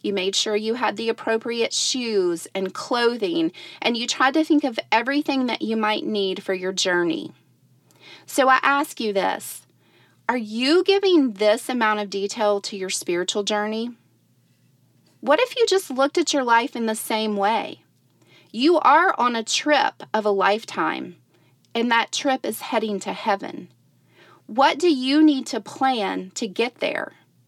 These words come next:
And who do you want traveling with you? Like, here's the funny thing.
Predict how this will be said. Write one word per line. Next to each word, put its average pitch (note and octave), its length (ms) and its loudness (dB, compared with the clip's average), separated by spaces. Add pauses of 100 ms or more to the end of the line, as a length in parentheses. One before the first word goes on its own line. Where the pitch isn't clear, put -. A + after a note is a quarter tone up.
(880)
And C4 140 4
who D#4+ 300 4
do F#4+ 80 6
you F#4 180 4
want A#3 320 2
traveling G3 720 0
with G#3+ 260 -4
you? D#3 300 -6 (1120)
Like, - 160 0
here's D#4+ 300 2
the E4 120 0
funny A#3 360 2
thing. G#3 500 -2